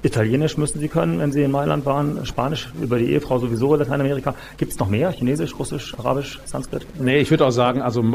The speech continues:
Speaker 2: allenfalls vier. Mein Italienisch ist schlecht. Als ich
Speaker 1: Mhm.
Speaker 2: hab angefangen, ich bin, hab einmal einen Vier-Wochen-Kurs in Rom gemacht, aber genau dann hab ich meine Frau kennengelernt, die nun dummerweise nicht
Speaker 1: <laughs>
Speaker 2: Italienisch, sondern Spanisch sprach. Und hat mein Italienisch dann, äh, so ein bisschen zerstört, ja.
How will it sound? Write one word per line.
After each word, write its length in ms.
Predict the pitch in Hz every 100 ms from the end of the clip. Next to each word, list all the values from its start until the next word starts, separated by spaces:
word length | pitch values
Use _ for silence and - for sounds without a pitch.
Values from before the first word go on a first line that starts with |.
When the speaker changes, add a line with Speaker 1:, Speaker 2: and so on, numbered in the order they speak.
| -
Speaker 2:
allenfalls 600 | 143 160 156 135 120 120
vier. 400 | - - 120 104
Mein 180 | 98 104
Italienisch 460 | 107 113 110 127 127
ist 100 | 117
schlecht. 260 | 131 135
Als 220 | - 135 -
ich 120 | 127
Speaker 1:
Mhm. 40 |
Speaker 2:
hab 160 | 156 -
angefangen, 460 | 151 180 - 151
ich 160 | 143 -
bin, 160 | 139 -
hab 220 | 131 147
einmal 440 | 127 120 123 123
einen 160 | 123 113
Vier-Wochen-Kurs 640 | 131 117 131 139 139 123
in 100 | 123
Rom 300 | 101 117 147
gemacht, 340 | 139 139 139 131
aber 200 | 113 107
genau 380 | 110 113 120 131
dann 180 | 123
hab 80 | 127
ich 100 | 120
meine 200 | 120 113
Frau 180 | - 113
kennengelernt, 540 | - 92 85 92 90
die 60 | 104
nun 340 | 101 104 107
dummerweise 680 | 123 131 117 110 107 127 123
nicht 200 | 117 -
Speaker 1:
<laughs> 100 | 180
Speaker 2:
Italienisch, 560 | 123 113 113 135 143 -
sondern 220 | 160 117
Spanisch 500 | - - 156 107 -
sprach. 360 | - 85 82 - -
Und 80 | 95 131 - - 123 180 - - - 131 -
hat 160 | 123 135
mein 140 | 131
Italienisch 580 | 147 135 123 139 135 -
dann, 400 | 113 110 113 117
äh, 400 | 117 110 107 101
so 80 | 104
ein 80 |
bisschen 220 | 104 113 101
zerstört, 560 | 98 - 156 87 101
ja. 100 | 101